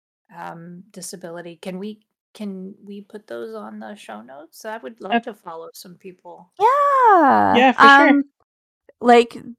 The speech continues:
Speaker 3: some of the, one of the ones off the bat, um, at Tinu, I think is how you say her name, T I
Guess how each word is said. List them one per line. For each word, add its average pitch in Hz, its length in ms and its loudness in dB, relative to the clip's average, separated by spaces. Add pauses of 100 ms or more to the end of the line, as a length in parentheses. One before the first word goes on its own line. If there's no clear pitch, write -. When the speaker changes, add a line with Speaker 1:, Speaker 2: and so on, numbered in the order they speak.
(420)
Speaker 3:
some 247 300 0
of 254 80 0
the, 285 300 2
one 226 180 4
of 247 60 0
the 302 80 4
ones 226 380 2
off - 260 4
the 202 80 0
bat, 175 300 6 (200)
um, 175 540 0 (720)
at 220 300 6
Tinu, 247 640 0
I 330 60 -2
think 302 180 -2
is 302 140 0
how 294 100 0
you 269 160 2
say 269 180 -2
her 247 120 -2
name, 254 260 0
T 254 320 -2
I 220 260 4